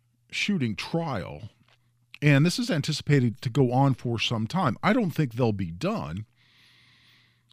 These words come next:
in talking about mitigating factors, or what the defense contend to be mitigating factors,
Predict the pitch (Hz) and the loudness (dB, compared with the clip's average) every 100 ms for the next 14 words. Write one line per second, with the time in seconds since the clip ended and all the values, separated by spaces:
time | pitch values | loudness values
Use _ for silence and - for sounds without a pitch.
0 | _ - 127 147 147 120 90 139 156 123 | _ -4 2 4 4 4 4 4 6 4
1 | 101 98 175 180 - 95 - - _ _ | 4 0 -2 -4 -8 -10 -12 -16 _ _
2 | _ _ _ _ _ _ 156 160 - 101 | _ _ _ _ _ _ 2 4 2 -4
3 | - 135 104 - 98 185 226 185 113 92 | -4 -4 -2 -4 -2 2 4 2 0 -2
4 | 98 82 69 76 - - - - 131 | -4 -6 -12 -14 -14 -16 -16 -16 -18